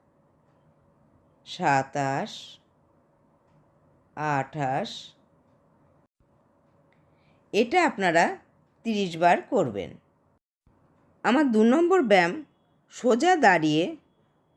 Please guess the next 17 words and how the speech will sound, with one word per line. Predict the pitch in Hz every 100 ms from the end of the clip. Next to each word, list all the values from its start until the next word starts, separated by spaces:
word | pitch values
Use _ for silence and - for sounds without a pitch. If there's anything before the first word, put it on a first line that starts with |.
| -
দুটো | 175 240 254 370 330
হাত | 202 180 180 - _ _ _ _
সামনে | - 220 202 240 202 302 -
কনুই | - 226 220 226
ভেঙে | 190 170 180 349 - _ _ _ _ -
আনুন। | 185 117 101 - - _ _ _ _ _ _ _ _ _ _ _ _ _ _ _ _ -
শরীরটা | - 269 370 381 370
মোচড় | 277 214 294 254
দিয়ে | 190 180 208 -
একবার | 180 190 220
ডান | 190 170 208
দিকে | 254 240 262
দুটো | 220 247
হাত | 214 214 214
দিয়ে | 202 226 233 - _ _ _ -
দেয়াল | 185 202
স্পর্শ | 233 240 254